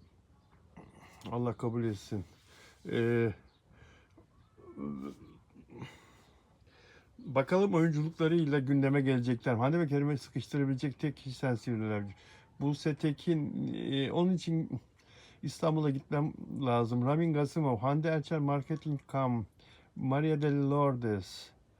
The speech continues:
E, Kaan'ı, Kaan'ı marketing için mi kullanıyor diyorsun, iş için kullanıyor diyorsun, öyle mi? Yoksa Hande Erçel, aşkım Kerem Bursim. Hande Erçel, aşkım Kerem Bursim. Maria de,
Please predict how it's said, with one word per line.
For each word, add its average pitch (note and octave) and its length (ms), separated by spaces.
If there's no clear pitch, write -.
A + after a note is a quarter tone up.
E, C3 520
Kaan'ı, E3+ 640
Kaan'ı E3 380
marketing E3+ 600
için D3+ 220
mi C3+ 120
kullanıyor A#2 560
diyorsun, A2+ 400
iş D3 220
için B2+ 260
kullanıyor G#2+ 480
diyorsun, G#2+ 280
öyle C#3 140
mi? C#3 160
Yoksa D3 340
Hande D3+ 280
Erçel, E3 360
aşkım C#3+ 460
Kerem D3 400
Bursim. C#3 560
Hande C#3 280
Erçel, C3+ 300
aşkım C3 240
Kerem C3+ 360
Bursim. C3 360
Maria C#3 280
de, C#3 120